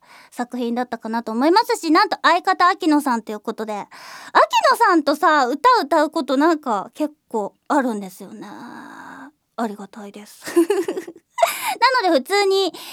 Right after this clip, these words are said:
仲良し、えー、なんだ、コンビ、仲良しチームということで楽しんでいただけると思います。うんうん。ひろみちゃんは、そしてあの、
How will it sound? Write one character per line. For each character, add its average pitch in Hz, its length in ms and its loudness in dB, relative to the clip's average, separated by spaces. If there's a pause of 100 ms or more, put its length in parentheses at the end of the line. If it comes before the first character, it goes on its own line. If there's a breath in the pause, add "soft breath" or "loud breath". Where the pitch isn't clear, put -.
(120 loud breath)
仲 330 260 2
良 415 160 0
し、 381 400 -6 (420 loud breath)
え 294 60 -4
ー、 302 600 0 (680 soft breath)
な 277 140 -2
ん 233 40 -6
だ、 185 200 -12
コ 320 140 2
ン 262 80 2
ビ、 - 240 -12 (540)
仲 262 280 -2
良 302 100 2
し - 120 -12
チ 339 180 -4
ー 302 40 4
ム 247 120 2
と 226 100 -12
い 214 40 -6
う 202 40 -12
こ 190 120 -12
と 190 120 -18
で - 220 -20 (120)
楽 233 180 -2
し 262 120 -6
ん 233 40 -2
で 208 80 -6
い 196 40 -12
た 240 100 -8
だ 285 120 0
け 320 120 -2
る 370 120 0
と 320 100 2
思 277 180 2
い 285 60 2
ま 302 140 4
す。 320 180 -4 (220)
う 359 40 4
ん 320 120 6
う 330 260 4
ん。 - 80 -8 (1400)
ひ 359 100 -4
ろ 415 100 2
み 508 140 -2
ち 508 80 -2
ゃ 480 240 4
ん 440 40 4
は、 427 40 0
そ 403 160 -2
し - 60 -10
て 403 80 0
あ 359 140 4
の、 302 440 2